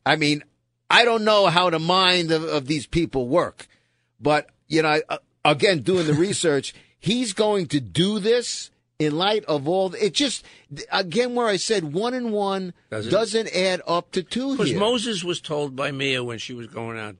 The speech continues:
Speaker 2: "Do not take your eyes off Woody. And, uh, take, keep your eyes on him the entire," he said, and he never left his sight the entire time that he was there. Never left Moses' sight, and he was fourteen years old.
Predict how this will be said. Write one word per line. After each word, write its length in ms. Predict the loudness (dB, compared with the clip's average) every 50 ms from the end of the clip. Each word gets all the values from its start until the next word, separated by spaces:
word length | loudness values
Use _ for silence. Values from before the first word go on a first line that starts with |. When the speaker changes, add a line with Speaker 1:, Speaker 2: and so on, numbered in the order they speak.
| _
Speaker 2:
"Do 140 | -8 -6 -6 -4
not 300 | -4 -2 -2 -4 -4 -4
take 260 | -6 -6 -6 -6 -8
your 160 | -8 -4 -2
eyes 240 | -2 -2 -2 -4 -6
off 220 | -10 -10 -12 -14 _
Woody. 340 | -16 -16 -16 -16 -18 -20 _ _ _ _ _ _ _ _ _ _ _ _ _ _ _ _ _ _
And, 260 | -10 -8 -8 -8 -6 -6
uh, 140 | -4 -6
take, 420 | -6 -6 -6 -6 -6 -6 -10 -12 -10
keep 220 | -8 -8 -8 -6
your 160 | -6 -6 -4
eyes 200 | -2 -2 -2 -2
on 140 | -4 -4 -6
him 80 | -6 -8
the 80 | -10
entire," 280 | -12 -12 -10 -8 -8 -8
he 100 | -8 -10
said, 200 | -10 -10 -10 -10 -10
and 180 | -8 -6 -6 -4
he 160 | -4 -6 -8
never 440 | -10 -10 -6 -4 -4 -2 -2 -4 -6
left 480 | -6 -6 -6 -6 -6 -6 -6 -8 -12
his 180 | -10 -10 -8 -8
sight 480 | -8 -8 -4 -2 -2 -2 -2 -4 -10 _
the 140 | -16 -16
entire 580 | -16 -16 -18 _ -20 -10 -6 -4 -2 -2 -2 -4
time 400 | -6 -8 -12 -8 -6 -6 -6 -8
that 140 | -10 -14 -16
he 80 | -16
was 180 | -20 -20 -20 -20 _
there. 240 | -20 -20 -20 -20 -20 _ _ _ _ _ _ _ _ _ _ _ _ _ -6
Never 280 | -2 -2 0 0 0
left 440 | -2 -4 -2 -2 -2 -2 -2 -8 -20 -20 _
Moses' 760 | -12 -10 -10 -8 -6 -4 -4 -4 -6 -8 -10 -12 -14 -14 -16
sight, 340 | -14 -12 -10 -10 -10 -10 -12
and 100 | -16 -20
he 40 | -20
was 160 | -20 -20 -20
fourteen 720 | -20 -20 _ _ -12 -8 -8 -8 -8 -8 -10 -10 -10 -10 -10
years 280 | -12 -14 -16 -18 -18
old. 260 | -18 -18 -20 -20 -20